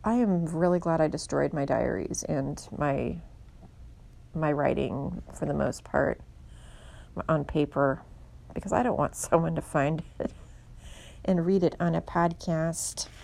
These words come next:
years later. Well, actually, I wouldn't mind if I didn't know.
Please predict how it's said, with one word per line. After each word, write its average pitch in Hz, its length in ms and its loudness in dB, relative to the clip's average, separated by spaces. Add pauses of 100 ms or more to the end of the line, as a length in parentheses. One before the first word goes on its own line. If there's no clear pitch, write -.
(600)
years 165 320 0
later. 160 460 0 (1080)
Well, 262 160 4
actually, 269 340 2
I - 20 2
wouldn't 240 260 4
mind 196 340 4
if 185 160 0
I 175 120 6
didn't 175 340 0
know. 160 420 0